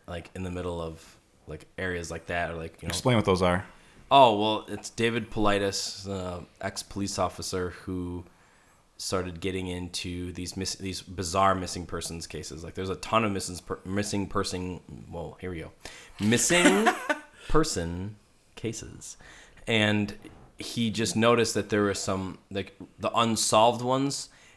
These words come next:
Speaker 1: there were some, like, very strange happenings where, like, people would just, like, be with someone and they disappear, or, like, someone had just seen them and they disappeared. And then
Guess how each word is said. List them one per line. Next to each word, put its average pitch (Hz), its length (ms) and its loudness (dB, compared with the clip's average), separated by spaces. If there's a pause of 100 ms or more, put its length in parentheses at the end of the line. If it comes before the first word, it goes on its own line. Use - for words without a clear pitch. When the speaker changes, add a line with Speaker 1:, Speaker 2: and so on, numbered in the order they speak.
(200)
Speaker 1:
there 113 100 2
were 113 80 4
some, 98 300 -2
like, 90 180 -4
very 107 240 2
strange 98 640 -2
happenings 90 460 -2
where, 92 140 -4
like, 87 180 -6
people 104 300 -4
would 92 100 -4
just, 95 220 -6
like, 85 200 -8
be 107 140 0
with 107 220 0
someone 101 380 0
and 92 100 -4
they 85 80 -6
disappear, 92 640 -4
or, 87 40 -4
like, 85 200 -6 (300)
someone 107 260 0
had 90 180 -4
just - 320 -2
seen 101 220 0
them 98 160 -2
and 92 100 -4
they 87 60 -4
disappeared. 92 680 -4
And 90 120 -4
then 90 200 -6